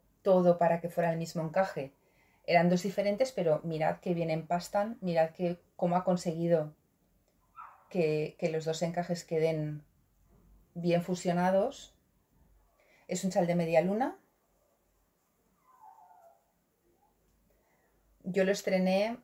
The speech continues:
eh, como ya lo sacó para la feria, yo me lo llevé a Sevilla y lo estrené allí. Vaya, no me han preguntado nunca en la vida más por un chal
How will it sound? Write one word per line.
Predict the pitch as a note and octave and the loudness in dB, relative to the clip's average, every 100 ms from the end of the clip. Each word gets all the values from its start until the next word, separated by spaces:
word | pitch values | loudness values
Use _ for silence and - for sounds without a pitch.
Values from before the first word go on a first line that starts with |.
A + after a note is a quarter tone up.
| - | -8
eh, | E3+ D#3+ | -6 -6
como | E3+ D#3+ | -6 -4
ya | D#3+ | 0
lo | E3 | 0
sacó | E3+ - | -2 -4
para | E3 E3 | 0 0
la | F3 | 0
feria, | F#3 G#3+ | -2 -2
yo | F#3 | -2
me | D3+ | -2
lo | D3+ | -2
llevé | D3 D3 D3 | -2 -2 -2
a | D3+ | -4
Sevilla | D#3+ D#3 D#3 F#3 | -8 -8 -4 -4
y | E3+ | -4
lo | |
estrené | D#3 - D3 C#3+ | -8 -10 -10 -10
allí. | D3 D3+ A#3+ C#4+ _ _ _ _ _ _ _ _ _ _ _ - | -8 -8 -10 -10 _ _ _ _ _ _ _ _ _ _ _ -6
Vaya, | D#3 D3 - _ _ _ _ _ - | -4 -4 -10 _ _ _ _ _ -6
no | F#3+ F3+ | -2 2
me | F#3 | 2
han | |
preguntado | F#3 F#3 F3+ E3 E3+ | 2 2 4 2 2
nunca | E3 E3 | -2 0
en | |
la | D#3+ | 0
vida | D#3 D#3 | 0 -2
más | D#3 D#3 | -4 -6
por | D#3 | -8
un | D3+ D3 | -8 -4
chal | E3+ A3 | -4 -4